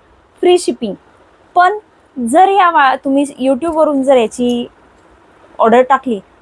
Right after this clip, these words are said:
तर आणखी एक गिफ्ट त्याच्याला मिळणार आहे, त्यात मिळणार आहे. हे सगळे मंगळसूत्र जे आहेत आम्ही भरपूर सिरियल्सला, सिरियलला दिलेले आहेत.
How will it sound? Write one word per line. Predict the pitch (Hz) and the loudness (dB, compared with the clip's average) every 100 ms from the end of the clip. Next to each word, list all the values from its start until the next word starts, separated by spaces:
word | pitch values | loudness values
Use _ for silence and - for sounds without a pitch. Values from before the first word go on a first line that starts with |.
| - | -8
तर | |
आणखी | 233 - 247 233 330 | -6 -4 -4 -2 -2
एक | 339 | 0
गिफ्ट | 247 262 240 | 0 0 0
त्याच्याला | 262 233 226 226 233 240 254 - - - | -2 -2 -2 0 2 2 0 -6 -20 -10
मिळणार | 233 233 214 208 | -2 0 0 0
आहे, | 208 202 | 0 -2
त्यात | 180 190 185 | -2 -2 -2
मिळणार | 202 180 185 | -4 -4 -4
आहे. | 175 170 _ - - - | -4 -8 _ -20 -6 0
हे | 277 | 2
सगळे | 330 262 320 359 | 2 2 2 2
मंगळसूत्र | 294 285 262 269 277 269 254 | 0 -2 2 0 0 -4 0
जे | 269 | 0
आहेत | 240 214 - | -2 -4 -10
आम्ही | 214 233 | -8 -4
भरपूर | 240 285 247 359 | 0 0 0 -4
सिरियल्सला, | 370 302 247 226 240 240 233 226 - | -2 0 2 0 0 0 0 -2 -6
सिरियलला | - 254 240 233 233 | -6 0 2 2 2
दिलेले | 240 226 233 | 2 2 2
आहेत. | 233 214 | 0 -2